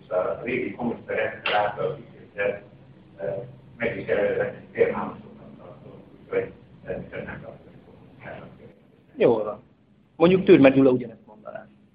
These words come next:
Speaker 2: Mondjuk egyébként tényleg, ha már itt tartunk,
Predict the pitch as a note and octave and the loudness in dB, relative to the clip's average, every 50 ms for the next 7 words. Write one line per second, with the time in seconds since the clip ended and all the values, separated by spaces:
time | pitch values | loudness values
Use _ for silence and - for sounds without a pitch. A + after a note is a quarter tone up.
0 | _ _ _ _ _ _ _ _ _ _ _ _ _ _ _ _ _ _ _ - | _ _ _ _ _ _ _ _ _ _ _ _ _ _ _ _ _ _ _ 0
1 | C#3 D3 D#3+ D3 - F3 E3+ F3 E3+ E3+ D3 D#3+ E3 D#3+ D3 - C#3+ C3+ C3 C#3+ | 2 4 4 4 6 6 6 8 8 6 6 8 8 8 8 6 4 0 0 -2
2 | C#3 - D#3 C#3 C3+ C#3 C3+ B2+ B2+ - | 2 6 6 6 6 6 2 -4 -4 -6